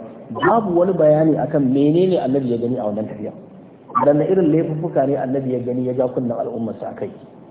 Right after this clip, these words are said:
Duk ba a faɗa. Kuma shi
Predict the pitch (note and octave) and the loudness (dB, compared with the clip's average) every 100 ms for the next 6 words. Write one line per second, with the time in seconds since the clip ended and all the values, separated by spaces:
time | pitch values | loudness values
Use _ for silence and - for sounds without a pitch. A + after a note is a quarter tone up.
0 | - - - - - D3+ C#3+ B2 A2 A2+ | -20 -20 -20 -20 -10 -4 2 2 2 -4
1 | - - - - - - - - - - | -6 -10 -12 -18 -20 -20 -20 -20 -20 -20
2 | - - - - - C#3 C#3 - F#3 F#3+ | -20 -20 -20 -16 -4 -2 -2 -4 -4 -4
3 | F#3+ | -6